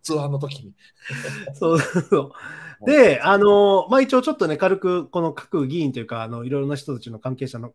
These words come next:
Speaker 2: 発言とか確認していくと、まず岸田首相ですね。岸田首相、
Speaker 1: はい。
Speaker 2: 昨日ですね、まあ、こういう、えー、閣僚とか自民党議員の、まあ、関係が相次いで、まあ、報じられていることについて問われて、まあ、社会的に問題になっている団体との関係については、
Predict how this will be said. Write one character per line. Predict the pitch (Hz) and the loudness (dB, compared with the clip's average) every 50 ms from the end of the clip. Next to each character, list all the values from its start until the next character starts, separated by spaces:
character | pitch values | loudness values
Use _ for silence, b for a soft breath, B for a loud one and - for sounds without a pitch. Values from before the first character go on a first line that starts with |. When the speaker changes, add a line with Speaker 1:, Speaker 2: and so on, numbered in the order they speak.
| _ _ _ | _ _ _
Speaker 2:
発 | - - 139 - 143 | -16 -16 -14 -10 -8
言 | 143 139 131 | -6 -6 -6
と | 135 135 | -8 -8
か | 131 123 | -12 -12
確 | - - - 139 | -12 -12 -12 -10
認 | 127 127 | -10 -10
し | 123 | -10
て | - 135 | -10 -12
い | 131 131 | -12 -12
く | _ | _
と、 | - 226 220 202 123 - b b b b b b b b - | -2 2 2 2 2 -2 b b b b b b b b -2
ま | 214 | -2
ず | 202 139 | -2 -2
岸 | 135 - - - 247 | -6 -8 -6 -6 0
田 | 285 269 | 0 0
首 | - - | 0 0
相 | - - 226 220 202 202 196 | -2 2 2 2 2 2 2
で | 196 190 | 0 -2
す | - - | -4 -4
ね。 | 120 110 107 - b b b 139 b b - | -10 -10 -10 -14 b b b -20 b b -6
岸 | - 254 | -2 -2
田 | |
首 | 240 - | -2 0
相、 | - 220 | 0 -2
Speaker 1:
は | 214 | -2
い。 | - | 0
Speaker 2:
昨 | - 226 247 254 247 202 | -2 0 2 4 2 2
日 | |
で | 143 135 | 2 0
す | - 120 | -4 -4
ね、 | 117 127 127 120 b b b b b b b | -4 -2 -2 -4 b b b b b b b
ま | 196 190 | -4 0
あ、 | |
こ | - 214 208 | 6 6 8
う | |
い | 202 196 | 8 8
う、 | 190 190 185 | 8 6 6
え | 160 156 151 147 143 | 2 2 2 0 -2
ー、 | 139 | -2
閣 | 143 170 - - 190 | -4 -6 -4 0 2
僚 | 196 202 | 2 2
と | 202 220 214 | 2 -2 -2
か | - 160 | -2 -2
自 | 135 143 156 | -2 -2 -4
民 | 165 170 160 | -4 -6 -4
党 | - 160 151 | -6 -6 -6
議 | 156 202 220 | -4 -4 -2
員 | 220 220 | -2 0
の、 | 226 254 247 208 165 143 | 0 2 2 2 2 2
ま | 135 131 | -2 -4
あ、 | |
関 | 135 - 170 170 160 | -4 -6 -6 -6 -6
係 | - 170 160 147 | -6 -6 -6 -4
が | 139 147 147 147 | -2 -4 -2 0
相 | 190 214 208 | -2 -2 -2
次 | - 165 139 | -2 -6 -6
い | 120 110 | -6 -6
で、 | 117 110 95 B B B B B B - | -8 -10 -10 B B B B B B -8
ま | 160 | -8
あ、 | 139 | -6
報 | 170 180 | -4 -6
じ | 170 160 175 | -4 -4 -4
ら | 180 175 | -4 -2
れ | 170 175 175 | -2 -4 -6
て | 170 - | -4 -6
い | 180 165 | -6 -6
る | 165 156 | -6 -8
こ | - 185 | -8 -10
と | 170 - 196 | -4 -2 -2
に | 175 156 135 | -2 -2 -6
つ | - - 160 | -6 -6 -6
い | 151 139 | -6 -6
て | 143 139 | -8 -8
問 | 139 143 151 | -6 -4 -4
わ | 170 175 | -4 -4
れ | 165 156 139 | -4 -6 -6
て、 | 139 _ - 226 254 269 254 214 143 131 b b b b b b b b b b | -6 _ -2 -2 -2 0 -2 -4 -4 -6 b b b b b b b b b b
ま | 226 208 | -6 -6
あ、 | - | -6
社 | - 175 - | -6 -10 -4
会 | - 247 262 277 269 | 0 2 2 2 2
的 | 262 262 254 262 254 | 0 -2 -2 -2 -2
に | 233 247 240 | 0 0 0
問 | 220 226 233 240 247 | 2 2 2 2 2
題 | 233 240 233 233 | 2 2 2 2
に | 233 226 | 0 0
な | 226 233 | -2 -2
っ | 233 233 - | -2 -2 0
て | 208 185 | 0 0
い | |
る | 156 143 123 | 0 0 0
団 | 135 151 156 156 151 | 0 0 -2 -2 -4
体 | 165 156 156 147 | -4 -4 -4 -4
と | - 160 | -4 -4
の | 143 127 | -4 -4
関 | - - 147 143 139 | -4 -6 -8 -8 -6
係 | 139 151 143 139 | -4 -4 -2 -2
に | 135 135 131 | -2 -4 -6
つ | 135 - - 147 | -8 -8 -8 -8
い | 131 | -8
て | 135 - 127 | -8 -8 -6
は、 | 127 151 165 165 165 | -2 -2 -2 -2 -2